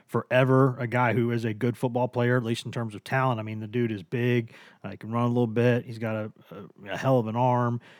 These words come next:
and, you know, that, that they've got some guys on offense that, um, are, are scary. Uh, they've got some guys who, who, who I, I look at Spiller and Smith as guys who,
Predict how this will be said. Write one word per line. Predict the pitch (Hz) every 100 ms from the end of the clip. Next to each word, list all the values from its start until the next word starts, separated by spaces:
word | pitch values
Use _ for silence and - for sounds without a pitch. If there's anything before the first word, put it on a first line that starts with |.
| _ _ -
and, | 117 113 110 110 - _ _
you | 120
know, | 110 107
that, | 117 131 120
that | 131
they've | 135 143
got | 170 175
some | - 135
guys | 143 151 135
on | 131 123
offense | 135 135 - 113 107 -
that, | 117 113 110 _ - _ _ -
um, | 110 110 107 107 104 _ - -
are, | - 120 -
are | 120
scary. | - 139 123 104 110 _ _
Uh, | 117 113
they've | 117 123
got | 139 139
some | 139
guys | 127 127 123
who, | 127 120 120
who, | 127 117 -
who | 135 117 - 123
I, | 120 131
I | 131
look | 127 117
at | -
Spiller | - 127 127 120
and | 107
Smith | - 123 123 117
as | 110
guys | 113 113 113
who, | 123 113